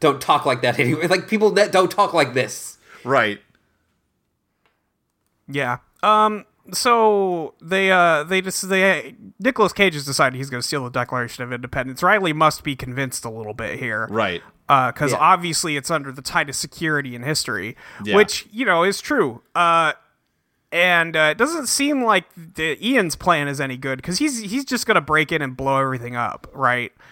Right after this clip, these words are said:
Speaker 2: Yeah.
Speaker 3: Uh, so we have to steal it respectfully. <laughs>
Speaker 2: We do have to steal it respectfully, 'cause if he gets his hands on the Declaration, like, that's the only thing they care about. It's not even about the treasure.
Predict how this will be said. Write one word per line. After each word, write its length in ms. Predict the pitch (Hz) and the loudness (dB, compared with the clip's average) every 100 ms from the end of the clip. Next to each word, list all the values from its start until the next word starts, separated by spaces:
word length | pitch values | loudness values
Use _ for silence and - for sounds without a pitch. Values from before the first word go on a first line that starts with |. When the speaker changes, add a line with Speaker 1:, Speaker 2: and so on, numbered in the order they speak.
| - | -10
Speaker 2:
Yeah. 380 | 156 170 135 139 | 2 4 6 4
Speaker 3:
Uh, 60 | |
so 160 | 127 156 | 2 -2
we 160 | 165 220 | 0 2
have 160 | 214 - | 2 0
to 60 | |
steal 300 | - 180 156 | -6 -2 -4
it 60 | 92 | -4
respectfully. 800 | 131 - - - - - - - | -6 -4 -2 -2 -2 -8 -4 -2
<laughs> 60 | 1077 - _ _ _ - | -2 -6 _ _ _ -12
Speaker 2:
We 100 | 135 | -8
do 240 | 151 180 180 | 0 2 6
have 160 | 196 | 4
to 60 | 196 | 2
steal 440 | - - - 156 | -2 0 2 2
it 100 | 143 | 2
respectfully, 480 | 120 - - 147 127 - - | -2 -6 0 0 -2 -16 -6
'cause 140 | 170 175 | -2 2
if 100 | 185 | 2
he 160 | 233 | 2
gets 180 | 220 185 | 2 0
his 100 | 135 | 0
hands 280 | 160 190 160 | 2 4 2
on 60 | 156 | 0
the 80 | |
Declaration, 360 | 151 156 - - | 0 -2 -4 0
like, 140 | 254 247 | 0 2
that's 200 | 339 - | 0 2
the 80 | |
only 120 | 381 339 | 0 2
thing 120 | 330 | 0
they 80 | 226 | -2
care 300 | 190 311 262 | -2 -2 0
about. 240 | 170 151 | 2 0
It's 80 | 175 | 2
not 80 | 294 | 0
even 140 | 277 | 0
about 160 | 262 254 | 0 -2
the 40 | |
treasure. 460 | 202 - 240 170 135 | -4 0 0 -2 -8